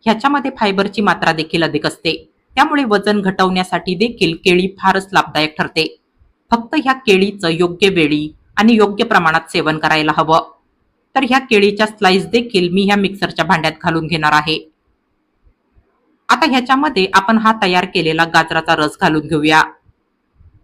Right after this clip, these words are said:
ह्यासोबतच ह्याच्यामध्ये दूध घालायचं आहे. ह्याच्यामध्ये आपण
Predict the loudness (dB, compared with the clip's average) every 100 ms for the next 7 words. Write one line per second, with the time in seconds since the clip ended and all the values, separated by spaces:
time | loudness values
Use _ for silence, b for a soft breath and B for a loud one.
0 | _ _ _ _ _ -4 -2 -2 0 0
1 | 0 -2 -2 -4 -2 0 2 0 0 0
2 | 0 0 -2 -2 0 0 0 -4 -8 _
3 | _ _ _ _ _ _ -8 -2 -2 0
4 | -2 -2 -2 -2